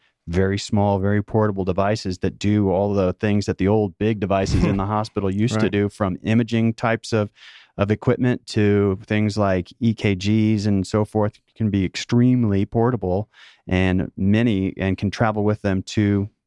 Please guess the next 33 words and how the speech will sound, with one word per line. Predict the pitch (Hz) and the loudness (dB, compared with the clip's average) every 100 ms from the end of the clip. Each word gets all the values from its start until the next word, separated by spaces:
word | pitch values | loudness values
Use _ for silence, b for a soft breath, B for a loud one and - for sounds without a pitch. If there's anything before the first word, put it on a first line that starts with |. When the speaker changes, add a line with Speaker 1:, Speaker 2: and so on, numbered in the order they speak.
| _ _ | _ _
Speaker 1:
this. | 101 95 | -2 -2
What, | 98 123 143 - | -2 0 0 -2
what | 139 160 | -2 -2
sorts | - 160 156 - | -2 -2 -2 0
of | 117 110 B B B B | 0 0 B B B B
studies | - - 127 120 113 101 - - - | -6 0 2 2 2 -2 -10 -18 -2
like | 113 117 | 0 0
that, | 107 101 101 | 0 0 0
what | 117 | -2
sorts | - 120 113 | 0 0 0
of | 101 | -2
equipment | 95 - 113 107 92 - - | -4 -2 -2 -2 -4 -8 -6
is | 104 | -4
the | 101 - | -4 -6
physician | - 113 120 113 113 | -2 0 0 0 0
or | 107 101 | 0 0
the | 95 | 0
nurse | 98 104 95 | 0 -2 -2
using | 104 104 101 95 | 0 0 0 0
when | 92 92 | 0 0
they're | 90 | 0
doing | 98 98 | 0 0
these | 90 87 | -2 -2
visits | 101 90 - | -4 -4 -6
that, | 85 85 _ _ | -6 -6 _ _
that | 98 - | -6 -4
the | 95 90 | -2 -2
mobile | 90 104 101 98 90 - | 0 -2 0 -2 -4 -6
technology | 110 87 95 92 | -4 -2 -2 -2
is | 90 | -2
able | 92 92 | -2 -4
to | - - 90 82 - | -4 -2 -2 -4 -6
empower? | - 90 95 95 85 | -6 -4 -2 -2 -4